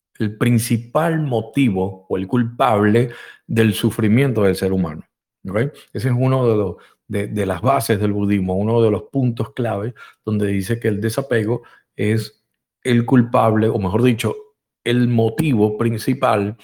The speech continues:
del sufrimiento de los seres humanos. Eh, si vamos a el, el, el apego con, con respecto al verbo apegarse, significa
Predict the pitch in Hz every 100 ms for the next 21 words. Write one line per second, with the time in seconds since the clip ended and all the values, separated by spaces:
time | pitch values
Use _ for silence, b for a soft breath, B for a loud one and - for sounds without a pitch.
0 | b - 104 98 95 110 120 120 104 98
1 | 110 98 90 95 92 143 196 127 92 b
2 | b b _ _ _ 107 101 95 95 95
3 | - 104 107 123 147 151 117 101 90 -
4 | _ _ _ _ _ _ 107 95 95 -
5 | - 104 98 - 104 95 143 135 110 113
6 | 113 98 90 92 92 120 - 101 90 87
7 | 104 95 110 104 110 113 117 110 - 98
8 | 92 123 101 92 - 104 110 B B B
9 | - - 113 110 104 104 117 113 127 120
10 | 113 - -